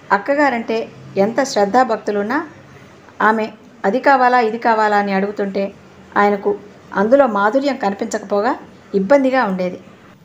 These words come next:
ఆయన తన మీద అంత ఆధారపడి ఉన్నా, ఆయన సుఖం కోసం తనకంత సుఖం లేకుండా చేస్తున్నా, సుశీలమ్మ అందులోంచి ఆనందాన్నే ఆస్వాదించేది గాని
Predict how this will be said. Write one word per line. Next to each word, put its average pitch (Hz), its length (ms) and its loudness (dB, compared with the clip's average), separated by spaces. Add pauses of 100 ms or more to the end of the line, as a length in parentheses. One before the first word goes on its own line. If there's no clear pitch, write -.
(100)
ఆయన 233 220 4
తన 226 240 0
మీద 240 240 2 (500)
అంత 220 200 2
ఆధారపడి 233 580 2
ఉన్నా, 208 300 -4 (520)
ఆయన 220 200 2
సుఖం 247 320 -4
కోసం 226 380 -2 (560)
తనకంత 233 340 2
సుఖం 220 320 -2
లేకుండా 254 400 0 (100)
చేస్తున్నా, 226 460 0 (420)
సుశీలమ్మ 247 520 2
అందులోంచి 214 640 0 (380)
ఆనందాన్నే 254 580 4
ఆస్వాదించేది 214 720 0
గాని 214 340 0